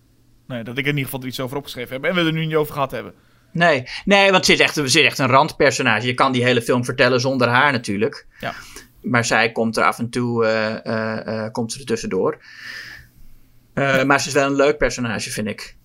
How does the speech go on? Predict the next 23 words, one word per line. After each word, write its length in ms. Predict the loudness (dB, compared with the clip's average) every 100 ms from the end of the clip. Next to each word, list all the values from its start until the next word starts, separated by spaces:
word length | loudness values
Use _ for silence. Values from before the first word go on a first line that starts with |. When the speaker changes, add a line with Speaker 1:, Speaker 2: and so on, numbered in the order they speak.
| _
Speaker 1:
Ja. 220 | -2 -2 -4 -20 _ _ _ -6
Speaker 2:
En 80 | -2
ik 80 | 0
noem 160 | 4
haar 80 | 4
ook 100 | 4
Nell, 300 | 4 4 4
dat 160 | 2 0
is, 140 | -2
zo 140 | 0 2
heet 180 | 2
ze 60 | 0
ook 80 | -2
helemaal 200 | -2 -2
niet. 120 | -4
Dat 120 | -6
is 120 | -6 -4
de 80 |
actrice, 600 | -6 -6 -8 -4 -4 -4
de 180 | -4 -6
Little 320 | -4 -4 -6
Nell, 500 | -6 -6 -6 -8 -8 -8
eh, 160 | -10